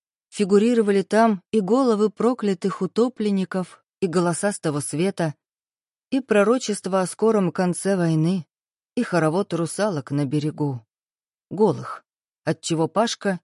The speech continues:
теперь непременно обязан жениться на Наталочке. Какая связь между голыми русалками и свадьбой, которую назначили через пару недель,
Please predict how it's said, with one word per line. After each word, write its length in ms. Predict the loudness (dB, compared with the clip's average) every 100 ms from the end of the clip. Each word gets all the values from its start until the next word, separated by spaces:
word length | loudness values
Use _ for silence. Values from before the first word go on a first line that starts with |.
| _
теперь 320 | -4 0 2 2
непременно 680 | 2 2 0 2 2 2 0
обязан 420 | 0 -2 0 -2
жениться 480 | 0 0 0 -2 0
на 140 | 0
Наталочке. 760 | 0 0 -2 -2 -6 -8 -10 -10 _ _ _ _ _ _ -6
Какая 380 | -4 2 2
связь 400 | 2 0 0 0
между 360 | -2 -2 0 0
голыми 380 | 4 4 4 2
русалками 720 | 0 0 2 2 2 0 0
и 160 | -2 -4
свадьбой, 640 | 0 0 2 2 2 0 _ _ _ _ -4
которую 440 | 0 2 2 2
назначили 600 | 2 0 0 0 0 -2
через 360 | -2 -4 -4 -4
пару 300 | 0 2 2
недель, 480 | 0 2 0 0